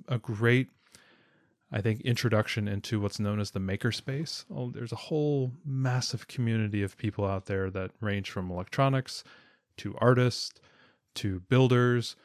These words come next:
whatever it might be. The maker community is enormous out there, and it's all this wonderful hobby, electronics, you know, professionals,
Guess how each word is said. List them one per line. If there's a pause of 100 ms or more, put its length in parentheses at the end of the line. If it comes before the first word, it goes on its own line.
(340)
whatever
it
might
be. (920)
The
maker
community
is
enormous
out
there,
and
it's
all
this
wonderful
hobby,
electronics, (540)
you
know,
professionals,